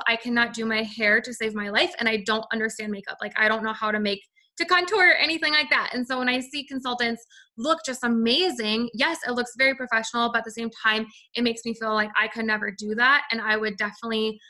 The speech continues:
um, hesitate if I were to try something like that because I knew I couldn't make myself look like that. So always keep that in mind. And also, I am a firm believer, just like in-home parties,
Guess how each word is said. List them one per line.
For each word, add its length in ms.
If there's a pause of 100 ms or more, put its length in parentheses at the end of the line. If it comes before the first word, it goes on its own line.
(180)
um, 240
hesitate 680
if 140
I 100
were 140
to 140
try 220
something 420
like 220
that 180
because 220
I 80
knew 200
I 80 (100)
couldn't 180
make 160
myself 360
look 140
like 80
that. 240 (480)
So 420
always 300
keep 180
that 120
in 80
mind. 300 (340)
And 260
also, 320
I 240
am 140
a 80
firm 240
believer, 440
just 280
like 200
in-home 300
parties, 400